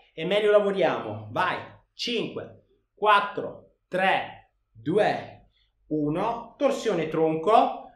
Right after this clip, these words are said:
largo le gambe, piego leggermente. Vai. A destra e a sinistra. Scaldiamo bene il tronco. Vai.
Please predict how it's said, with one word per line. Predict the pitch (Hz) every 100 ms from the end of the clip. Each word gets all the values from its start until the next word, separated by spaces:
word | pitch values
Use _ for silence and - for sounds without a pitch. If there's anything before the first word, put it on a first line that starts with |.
| -
largo | 170 143
le | 139 143
gambe, | 180 214 226 240 233 - - _
piego | 233 226 175
leggermente. | 160 135 143 139 135 139 139 175 208 - - _ _ _ _
Vai. | 113 113 110 110 147 233 240 - _ _ _ _ _ 151
A | 160
destra | 170 156 - 139
e |
a | 135
sinistra. | - 123 120 120 - - - - - _ _
Scaldiamo | - - 233 185 180 151
bene | 143 131
il | 113 107
tronco. | 110 104 120 - 214 240 - - _ _ _
Vai. | 135 156